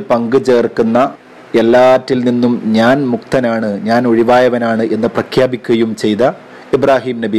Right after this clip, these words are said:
അലൈഹിസ്സലാം. "ഇന്നി വജ്ജഹ്തു വജ്ഹിയ ലില്ലദീ ഫതറ സ്സമാവാതി വൽ അർള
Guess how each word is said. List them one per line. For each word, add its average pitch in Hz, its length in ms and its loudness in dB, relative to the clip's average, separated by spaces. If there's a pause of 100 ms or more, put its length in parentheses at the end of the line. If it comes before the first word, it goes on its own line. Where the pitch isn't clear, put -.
അലൈഹിസ്സലാം. 98 540 -2 (840)
"ഇന്നി 127 260 4 (180)
വജ്ജഹ്തു 120 500 0
വജ്ഹിയ 120 440 0
ലില്ലദീ 113 420 2
ഫതറ 107 320 0
സ്സമാവാതി 110 640 0
വൽ 107 180 2
അർള 104 160 2